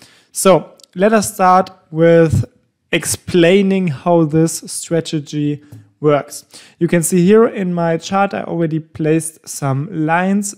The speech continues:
These are horizontal lines and they mark, um, price levels. Um, this is just an example. The working expert advisor will, um,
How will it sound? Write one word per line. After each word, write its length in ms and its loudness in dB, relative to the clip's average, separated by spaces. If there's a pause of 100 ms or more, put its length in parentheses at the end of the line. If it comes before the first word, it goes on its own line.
These 240 -6
are 220 -8
horizontal 580 -4
lines 400 0
and 160 -12
they 140 -4
mark, 500 -4 (480)
um, 460 -2
price 420 -2
levels. 580 0 (320)
Um, 280 2
this 180 -2
is 240 -6
just 320 -2
an 80 -10
example. 720 -2 (720)
The 340 4
working 520 2
expert 340 -8
advisor 500 -2
will, 340 2 (440)
um, 580 -2